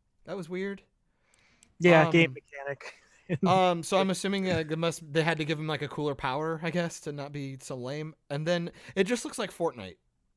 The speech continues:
Speaker 1: <laughs> Like, the way that they, like,
Speaker 2: The
Speaker 1: the bright
Speaker 2: color
Speaker 1: colors.
Speaker 2: palette, definitely,
Speaker 1: Well,
Speaker 2: yeah.
Speaker 1: and, like, the way, like,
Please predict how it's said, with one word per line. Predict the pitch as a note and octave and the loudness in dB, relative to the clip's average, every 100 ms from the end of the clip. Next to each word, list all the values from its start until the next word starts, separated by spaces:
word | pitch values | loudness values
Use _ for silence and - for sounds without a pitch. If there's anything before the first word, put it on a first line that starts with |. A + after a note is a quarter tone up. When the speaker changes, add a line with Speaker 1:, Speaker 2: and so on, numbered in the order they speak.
| _ _ - | _ _ -6
Speaker 1:
<laughs> | F3 - - - | -6 -6 -18 -2
Like, | B3+ G3 - _ | 0 0 -8 _
the | D3+ | -4
way | D#3+ D#3+ | 0 0
that | E3 E3 | 0 -2
they, | D#3+ | -4
like, | C3+ C#3+ | -4 -2
Speaker 2:
The | E3 | 0
Speaker 1:
the | C#3+ | 2
bright | D#3+ E3+ | 2 2
Speaker 2:
color | D#3 D3+ | 2 4
Speaker 1:
colors. | C#3 C#3 | 4 4
Speaker 2:
palette, | C#3 | 0
definitely, | C#3+ - C#3 C3 C3 | -4 -6 -6 -2 2
Speaker 1:
Well, | D4 | 6
Speaker 2:
yeah. | C#4+ | 6
Speaker 1:
and, | C4+ | 4
like, | B3+ G#3+ | -2 -2
the | G3 | -2
way, | G#3 G#3 G#3+ | 2 4 2
like, | F#3+ F#3 | 2 0